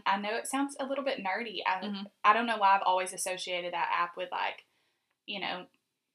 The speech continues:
Speaker 1: I don't know, I've never really understood it until recently.
Speaker 2: You know, Adam was talking to me about Reddit the other day.
Speaker 1: Really?
Speaker 2: Mm-hmm. Yeah, like, he was talking about how he likes to get on there and, um, <laughs> he likes to try to, like, get the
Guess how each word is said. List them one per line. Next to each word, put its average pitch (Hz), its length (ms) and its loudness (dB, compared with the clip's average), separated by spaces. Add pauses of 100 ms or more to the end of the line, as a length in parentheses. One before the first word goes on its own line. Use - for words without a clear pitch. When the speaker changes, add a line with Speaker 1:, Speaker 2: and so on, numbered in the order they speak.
(280)
Speaker 1:
I 208 80 -4
don't 247 140 -4
know, 240 140 -2
I've - 200 -4
never 196 200 -6
really 214 280 -6
understood 185 580 -6
it 240 220 -4
until 196 340 -6
recently. 233 680 -6 (160)
Speaker 2:
You 240 120 0
know, 233 160 2
Adam 208 320 2
was 202 160 -6
talking 175 340 -8
to 170 60 -12
me 160 120 -10
about - 240 -8
Reddit - 200 -6
the - 60 -8
other - 160 -8
day. - 260 -6
Speaker 1:
Really? 233 420 4
Speaker 2:
Mm-hmm. 226 220 0 (140)
Yeah, 202 220 6
like, 185 180 0
he 226 160 0
was 214 80 -2
talking 226 260 -4
about 214 200 0
how 202 120 -2
he 196 100 -2
likes 180 240 -4
to 202 60 -6
get 180 140 -6
on 175 140 -8
there 165 280 -6
and, 190 220 -10 (160)
um, 202 400 -4 (480)
<laughs> - 560 0
he 370 140 2
likes 359 300 0
to 339 120 2
try 285 220 2
to, 254 100 -2
like, 214 200 0 (680)
get 214 180 -4
the 196 160 2